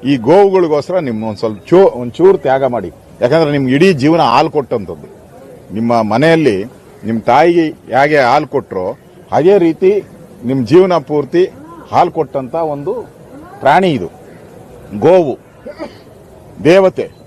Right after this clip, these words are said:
ಇದಕ್ ಮೋಸ ಮಾಡಿ ಹೋಗ್ಬೇಡಿ. ಹೋಗೋವಾಗ, ಎಕ್ಸಿಟ್ ಆಗೋವಾಗ ನ್ಯಾಯ ಕೊಟ್ಟು ಹೋಗಿ ಅಂತೇಳಿ ನಾನು, ಆ, ಮುಖ್ಯಮಂತ್ರಿಗೆ ಆಗ್ರಹವನ್ನ ಮಾಡ್ತೇನೆ. ನಾನು ಕೂಡ್ಲೇ ಇಲ್ಲಿಗೆ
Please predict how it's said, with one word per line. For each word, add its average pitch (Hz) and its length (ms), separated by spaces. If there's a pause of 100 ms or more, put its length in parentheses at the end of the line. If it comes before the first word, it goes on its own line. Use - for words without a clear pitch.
(520)
ಇದಕ್ 170 260
ಮೋಸ 170 260 (120)
ಮಾಡಿ 185 220
ಹೋಗ್ಬೇಡಿ. 120 380
ಹೋಗೋವಾಗ, 156 640
ಎಕ್ಸಿಟ್ 143 480
ಆಗೋವಾಗ 113 380 (460)
ನ್ಯಾಯ 143 360 (100)
ಕೊಟ್ಟು 160 300
ಹೋಗಿ 123 340
ಅಂತೇಳಿ 123 480 (180)
ನಾನು, 135 320 (540)
ಆ, 107 60
ಮುಖ್ಯಮಂತ್ರಿಗೆ 131 680
ಆಗ್ರಹವನ್ನ 117 480
ಮಾಡ್ತೇನೆ. 120 420
ನಾನು 117 120
ಕೂಡ್ಲೇ 143 400
ಇಲ್ಲಿಗೆ 131 460